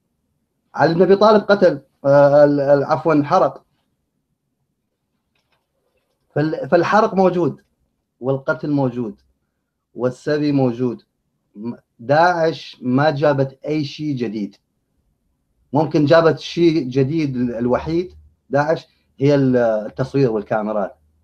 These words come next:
فصورت، خلتها على أرض الواقع.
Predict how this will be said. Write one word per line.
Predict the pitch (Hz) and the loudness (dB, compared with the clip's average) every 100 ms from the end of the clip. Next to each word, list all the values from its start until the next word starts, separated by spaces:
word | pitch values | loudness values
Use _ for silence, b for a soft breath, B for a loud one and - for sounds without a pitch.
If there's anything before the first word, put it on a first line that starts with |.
| _ _ _ _ _ _ _ _ _ _ _ _ _ _ | _ _ _ _ _ _ _ _ _ _ _ _ _ _
فصورت، | 127 127 139 113 101 | -4 2 2 2 0
خلتها | 127 127 127 | -2 -2 -2
على | 113 113 117 | -2 -4 -4
أرض | 117 | -6
الواقع. | 110 104 - | -4 -4 -4